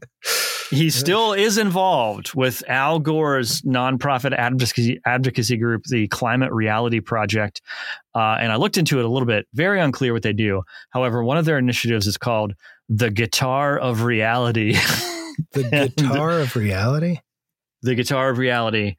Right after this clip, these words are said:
Speaker 1: Uh, here's how they describe it. Music moves us. It moves us to tears, to joyous exaltations, and now it moves us to act on the greatest challenge of our lifetime. Built from a pine tree, killed by bark beetles,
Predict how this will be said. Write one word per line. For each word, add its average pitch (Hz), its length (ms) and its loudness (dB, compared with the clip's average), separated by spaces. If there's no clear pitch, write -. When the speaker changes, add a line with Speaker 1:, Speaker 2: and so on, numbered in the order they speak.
Speaker 1:
Uh, 104 320 2
here's 123 200 2
how 135 120 2
they 120 80 2
describe 113 420 0
it. 104 140 -2
Music 147 400 2
moves 117 280 0
us. 85 320 -2
It 110 80 -2
moves 113 240 2
us 95 140 0
to 95 60 -6
tears, 123 520 -2
to - 100 -2
joyous 113 340 0
exaltations, 110 800 0
and 98 180 0
now 113 440 0
it 107 100 0
moves 107 240 2
us 98 120 -2
to - 200 -4
act 107 380 -2
on 98 100 0
the 95 80 0
greatest 101 260 0
challenge 101 320 0
of 95 80 0
our 92 120 -2
lifetime. 101 500 -2
Built 143 180 2
from 131 160 0
a 123 60 2
pine 131 300 2
tree, 90 400 -2
killed 123 260 0
by 117 140 0
bark 113 340 -2
beetles, 95 480 -2